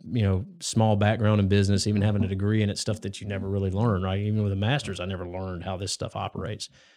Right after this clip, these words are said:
So I spent a lot of time reading, a lot of time working, a lot of time with Shelley talking, me and Mike and Stan and my wife, Lauren, all of us talking us through what it is. Uh, in the state of Alabama, you can have one person on the board. Well, the problem was, is, you know, I'm running my company at the time. So I need, so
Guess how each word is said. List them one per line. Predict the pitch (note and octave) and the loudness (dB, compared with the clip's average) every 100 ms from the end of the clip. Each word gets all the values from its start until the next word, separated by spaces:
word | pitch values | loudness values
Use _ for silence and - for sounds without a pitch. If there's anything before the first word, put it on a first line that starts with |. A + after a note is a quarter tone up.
| _ _ - | _ _ -6
So | |
I | A2+ | 2
spent | F#3 | 6
a | F3 | 8
lot | F3 | 8
of | D#3+ | 6
time | E3+ D#3+ C3 | 6 6 8
reading, | C3+ B2+ | 6 6
a | B2 | 4
lot | B2+ | 4
of | B2+ | 4
time | C3+ A#2+ | 4 6
working, | B2 A#2 A#2+ | 4 4 4
a | |
lot | A2+ B2+ | 6 6
of | B2+ | 6
time | B2+ B2+ | 6 6
with | A2 | 6
Shelley | - C3+ C3 B2+ | 6 6 8 6
talking, | A#2 B2+ A#2+ A#2 G#2 - - _ _ _ _ | 4 2 4 2 0 -4 -20 _ _ _ _
me | B2 C#3+ C#3+ | 10 12 12
and | B2 | 10
Mike | B2 C3 C3 B2+ | 8 8 4 4
and | A2 G2+ F2+ _ _ | 4 4 0 _ _
Stan | - C3 C3 | 6 10 10
and | A#2+ | 10
my | |
wife, | A2+ B2 A#2 | 10 8 8
Lauren, | B2 B2+ | 8 8
all | A#2+ C3 | 8 8
of | A2 | 8
us | |
talking | - B2+ A#2 | 8 6 8
us | A2 - | 4 6
through | C3+ | 6
what | B2+ B2 | 8 8
it | |
is. | A#2+ A#2+ A2+ - | 8 6 4 2
Uh, | A#2 F#2+ | 2 4
in | A2+ | 4
the | |
state | G2 C3+ | 6 6
of | B2+ | 6
Alabama, | B2 A2+ A#2 B2 A#2+ G#2 C#3+ | 6 6 6 6 4 2 0
you | A#2 | 0
can | A2 A2+ | 2 4
have | A#2 G#2 | 4 4
one | A2+ A#2+ | 4 4
person | - B2 - B2 | 6 4 6 6
on | A2+ | 6
the | |
board. | F#2+ A2 A#2+ C3 B2+ G#2 - | 6 6 6 6 4 0 -6
Well, | G#2 G#2+ A2 G#2 | -2 2 2 0
the | G#2 G#2+ | -2 -2
problem | A#2 A#2+ A#2+ A2+ | 2 4 4 2
was, | A2 A#2 A#2 A#2 G#2+ | 4 4 4 4 2
is, | G#2 G#2 F#2+ - | 2 2 0 -2
you | G#2+ | 0
know, | |
I'm | G#2 A#2 | 2 4
running | A2+ A2 | 4 4
my | G#2 | 4
company | A#2+ B2 B2 A2+ | 4 2 4 2
at | G#2 | 2
the | G2 | 0
time. | A2+ G#2+ G#2+ G#2+ | 0 0 0 0
So | A2 | 0
I | A2+ | 2
need, | G#2+ G2+ | 0 0
so | A2 G#2 G2+ E2 | 2 2 2 -4